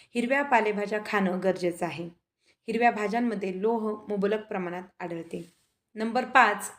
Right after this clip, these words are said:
अळशी. केसांच्या वाढीसाठी फ्लॅक्ससीड खूपच फायदेशीर मानले जाते. फ्लॅक्ससीडमध्ये असलेले व्हिटॅमिन बी घटक केसांची वाढ जलद गतीने करण्यास मदत करते आणि ओमेगा थ्री फॅटी ॲसिड केसांना आतून मजबूत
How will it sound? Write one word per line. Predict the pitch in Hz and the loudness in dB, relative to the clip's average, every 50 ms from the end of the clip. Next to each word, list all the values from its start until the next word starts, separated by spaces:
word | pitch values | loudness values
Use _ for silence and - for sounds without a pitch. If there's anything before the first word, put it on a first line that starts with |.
| _ - | _ 0
अळशी. | 220 214 214 214 - 202 170 170 - - _ _ _ _ _ _ - - _ - | 2 2 2 2 0 -4 -6 -6 -8 -14 _ _ _ _ _ _ -20 -20 _ 0
केसांच्या | 254 254 254 254 294 294 285 - 302 294 | 2 2 2 4 2 2 2 2 2 4
वाढीसाठी | 269 247 226 220 240 240 269 226 202 214 208 | 6 6 6 6 4 2 -2 -4 -4 -4 -4
फ्लॅक्ससीड | 202 226 220 262 - - - - 233 214 202 - | 0 4 4 4 4 4 0 -2 -2 -2 -2 -4
खूपच | - 247 233 - 269 277 269 269 - | -4 -4 0 4 6 4 4 4 2
फायदेशीर | - 214 202 202 196 196 - 202 185 | 2 4 4 4 4 4 2 2 2
मानले | 190 185 180 180 180 180 | 2 0 0 2 2 2
जाते. | 180 180 180 - 180 175 - - _ _ _ _ _ _ | 2 2 0 -2 -6 -8 -8 -12 _ _ _ _ _ _
फ्लॅक्ससीडमध्ये | - 240 240 240 - - 311 285 277 269 254 240 247 | 0 0 0 0 2 0 2 2 2 2 2 4 4
असलेले | 240 240 240 240 240 240 233 233 | 2 2 2 2 2 2 4 4
व्हिटॅमिन | 247 208 214 196 220 220 220 220 226 233 | 4 2 2 2 2 2 2 2 2 0
बी | 226 196 240 240 | 2 2 2 2
घटक | 202 226 214 208 196 185 180 180 - | 4 4 2 4 4 2 2 2 2
केसांची | 208 202 196 220 214 214 214 214 226 226 - - | 2 2 4 2 0 0 0 -2 -2 -2 -2 0
वाढ | - 208 202 202 202 208 220 196 | 2 4 6 6 4 4 2 2
जलद | 214 208 214 214 202 | 2 4 4 4 2
गतीने | 208 208 202 196 202 196 196 190 | 2 2 2 2 2 0 0 0
करण्यास | 190 196 180 185 196 202 196 - | 0 0 0 0 -2 -2 -2 -2
मदत | 208 196 202 - 262 262 - | -2 0 2 2 2 2 4
करते | 214 185 175 175 185 180 180 - - - - - _ - | 2 2 2 2 -2 -2 -2 -4 -12 -20 -20 -20 _ -4
आणि | 196 208 226 226 - | -4 -2 -2 2 4
ओमेगा | 220 214 226 247 247 247 262 | 4 4 6 4 2 2 0
थ्री | 262 269 262 262 | 0 0 -2 -2
फॅटी | 247 - 233 214 208 208 220 214 | 0 2 4 4 4 6 6 6
ॲसिड | 208 202 196 - 233 202 190 196 - | 6 6 4 4 2 2 2 0 0
केसांना | - 202 196 - 220 208 214 214 | 0 0 2 2 0 0 2 0
आतून | 208 - 180 190 190 - 226 220 | 0 0 0 -2 -2 -2 -2 0
मजबूत | 214 202 185 175 170 180 196 | 2 2 0 0 -2 -4 -8